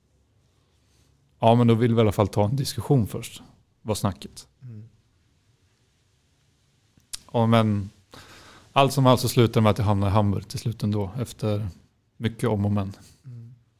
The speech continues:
Speaker 2: Och, och, och, och steget från Hammarby till Hamburg är ju långt milmässigt. Men jag tänker på ha-, alltså lagmässigt då, var, var det en jättestor skillnad?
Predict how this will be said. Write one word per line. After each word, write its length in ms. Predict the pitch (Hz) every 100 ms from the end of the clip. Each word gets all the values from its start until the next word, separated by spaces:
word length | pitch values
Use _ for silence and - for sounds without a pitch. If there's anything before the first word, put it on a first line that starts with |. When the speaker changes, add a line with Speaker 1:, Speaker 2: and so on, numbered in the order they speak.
| _ _ _ _ _ _ _ _
Speaker 2:
Och, 240 | 117 135 139
och, 160 | 139
och, 340 | 131 131 135 123 139 135 135 131 127 120
och 80 | 117
steget 440 | 160 147 139 135
från 380 | 151 139 135 127
Hammarby 580 | - 143 123 131 151 156
till 100 | 143
Hamburg 600 | 127 165 156 117 85 104 107 - - _ _ _ _ _
är 100 | 120
ju 140 | 113 113
långt 460 | 113 107 107 - -
milmässigt. 760 | 131 113 113 139 - 151 - - _ _ _ -
Men 200 | 131 -
jag 140 | -
tänker 300 | 135 127 131
på 440 | 117 123 120 117 117 - -
ha-, 240 | 120 - - 170
alltså 180 | 123
lagmässigt 640 | 135 147 120 131 175 - 139
då, 80 | - 98
var, 320 | 113 110 117 123
var 140 | 123
det 60 | 127
en 60 |
jättestor 420 | 127 - 113 -
skillnad? 440 | 139 143 143 151